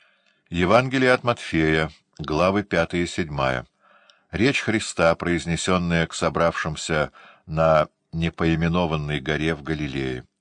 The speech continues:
содержит основополагающие нравственные постулаты его учения, определяющие главные пути нравственного совершенствования человека: любовь к ближнему,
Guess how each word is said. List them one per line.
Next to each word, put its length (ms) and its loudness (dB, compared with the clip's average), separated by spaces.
содержит 800 -2
основополагающие 1160 0
нравственные 680 0
постулаты 640 -2
его 260 0
учения, 580 -6
определяющие 800 0
главные 460 0
пути 280 -4
нравственного 800 -2
совершенствования 1080 -4
человека: 760 -6
любовь 400 -2
к 80 -14
ближнему, 680 -2